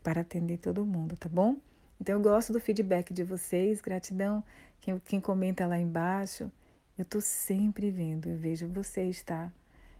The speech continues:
E aí, quando vocês comentam, eu sei, "Ah, elas tão gostando, então eu vou continuar fazendo por aqui, tá fazendo sentido", tá bom?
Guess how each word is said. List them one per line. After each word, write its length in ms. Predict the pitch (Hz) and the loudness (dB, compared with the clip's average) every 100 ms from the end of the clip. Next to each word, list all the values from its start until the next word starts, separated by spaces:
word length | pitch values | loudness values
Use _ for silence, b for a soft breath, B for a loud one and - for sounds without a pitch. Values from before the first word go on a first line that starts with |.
| b | b
E 60 | 170 | -2
aí, 120 | 170 | 0
quando 280 | 175 196 196 | 0 -2 -2
vocês 300 | 202 - 196 | -4 -4 -6
comentam, 680 | - 180 185 214 220 208 185 | -4 -2 2 4 4 2 -2
eu 100 | 202 | -2
sei, 340 | - 196 185 | -2 -2 0
"Ah, 220 | 185 175 - _ | 0 -2 -6 _
elas 220 | - 165 - | -16 -14 -8
tão 160 | 185 | -4
gostando, 460 | 185 202 - 185 196 | -2 -4 -4 -2 -2
então 180 | 190 190 | -4 -6
eu 40 | |
vou 100 | 185 | -6
continuar 420 | - 185 185 180 | -8 -8 -6 -6
fazendo 440 | 180 196 190 180 180 | -6 -8 -4 -6 -6
por 180 | - 190 | -6 -8
aqui, 300 | - - 190 | -6 -8 -8
tá 100 | - | -8
fazendo 380 | 190 190 185 | -8 -6 -6
sentido", 440 | 185 202 196 - - - | -6 -6 -6 -10 -16 -12
tá 100 | - | -2
bom? 260 | 180 233 | 4 4